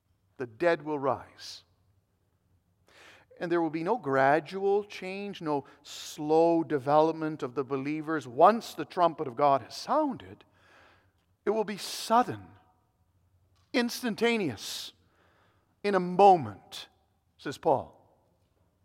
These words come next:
At the final appearance of the Lord Christ in glory,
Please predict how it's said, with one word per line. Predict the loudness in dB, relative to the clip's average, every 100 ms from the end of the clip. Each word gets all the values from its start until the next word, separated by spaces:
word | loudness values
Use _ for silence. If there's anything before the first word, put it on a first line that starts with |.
| _ _ _ -6
At | -6
the | -10
final | -12 4 8 8 6 4 4 4 -2 -8 -2
appearance | -2 -2 4 6 6 2 -4
of | -6 -2
the | 0
Lord | 4 6 8 6 2 -6
Christ | 2 6 6 4 -6 -14 -10
in | -8 -4
glory, | 0 2 0 -2 -8